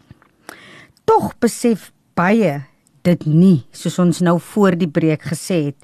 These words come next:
veral watter groot rol hulle speel in hulle kinders en die kinders wat hulle in die klas mee werk, se lewens. Die samelewing speel hulle ook 'n baie groot rol in en spesifiek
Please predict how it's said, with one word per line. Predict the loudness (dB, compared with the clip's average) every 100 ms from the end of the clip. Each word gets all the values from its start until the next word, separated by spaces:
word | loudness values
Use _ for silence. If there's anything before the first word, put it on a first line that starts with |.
| _ -20 -6
veral | -4 -4 -2 0 0 0
watter | -2 -2 -4
groot | -2 0 4 4 2
rol | 0 0 2 0
hulle | -2
speel | -4 -8 -2 -2 -2 -8 -20 _ 2
in | 4
hulle | 4 0 -2
kinders | 0 2 2 -2 -10 -18 _ 0
en | 2 4 2 -2
die | -6 -8
kinders | -2 0 -2 -4
wat | -6
hulle | -2
in | -2
die | -2 -4
klas | -6 -6 -6
mee | -6 -4
werk, | -4 -6 -10 -20 -16
se | -4 -2
lewens. | 0 0 0 -2 -6 -12 -20 _ _ _ _ _ -20 -16 -10
Die | -10
samelewing | -2 2 4 4 4 0 0 0
speel | -2 -2 0
hulle | 0 0
ook | -2
'n | -2
baie | -2 -2
groot | -4 -2 -2 0
rol | -2
in | -2 -2 -4 -8 _ -2
en | 2 4 4 2 -4 _ _ _ _ _
spesifiek | -8 -6 -4 -6 -2 0 0